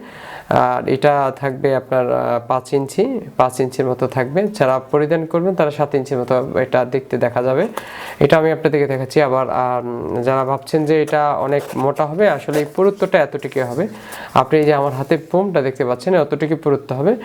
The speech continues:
আমি আপনাদেরকে এটা দেখাচ্ছি, এটা, আহ, কতটা সফট একটা প্রোডাক্ট। আপনারা দেখতে পাচ্ছেন যে আমার হাতে এই যে একদম, আহ, সফট একটা প্রোডাক্ট। আর আমার হাতের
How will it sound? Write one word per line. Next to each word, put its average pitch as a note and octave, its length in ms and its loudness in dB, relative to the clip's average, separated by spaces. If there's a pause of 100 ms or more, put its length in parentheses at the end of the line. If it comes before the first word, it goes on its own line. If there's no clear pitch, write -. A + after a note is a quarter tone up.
(380)
আমি D3+ 180 4
আপনাদেরকে D3+ 360 0
এটা D3+ 180 2
দেখাচ্ছি, F3+ 520 0
এটা, D3 240 2
আহ, B2 760 0
কতটা C#3+ 300 0
সফট G#3+ 440 -2
একটা C#3+ 260 -6
প্রোডাক্ট। C#3+ 280 0
আপনারা C#3+ 180 -2
দেখতে D3+ 240 0
পাচ্ছেন D3+ 320 -2
যে D3 60 2
আমার C#3+ 160 2
হাতে C#3+ 160 -2
এই C#3 60 2
যে C#3+ 120 2
একদম, C3+ 580 -2
আহ, B2+ 1300 0
সফট D3 380 0 (120)
একটা B2+ 200 0
প্রোডাক্ট। B2+ 420 -2
আর B2 160 0
আমার C3 320 -2
হাতের C#3+ 500 0